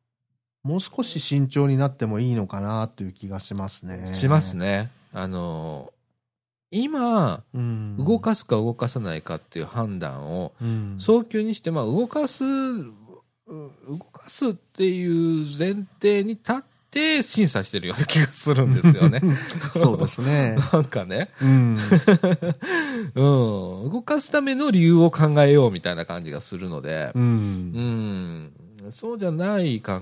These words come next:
Speaker 2: え方をちょっとしてほしいなと
Speaker 1: そうですね。
Speaker 2: 思います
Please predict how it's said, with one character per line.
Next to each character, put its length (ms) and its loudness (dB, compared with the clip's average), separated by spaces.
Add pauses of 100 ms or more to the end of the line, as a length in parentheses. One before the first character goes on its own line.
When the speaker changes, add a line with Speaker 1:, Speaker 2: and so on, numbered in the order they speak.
Speaker 2:
え 140 -6
方 400 -4
を 100 -6
ち 100 -16
ょ 20 -10
っ 40 -12
と 140 -14
し 80 -16
て 80 -14
ほ 100 -12
し 240 -12
い 40 -10
な 260 -16 (120)
と 300 -18 (220)
Speaker 1:
そ 160 -4
う 40 -10
で 100 -16
す 140 -16
ね。 380 -2
Speaker 2:
思 100 -2
い 60 -4
ま 180 -6
す 140 -18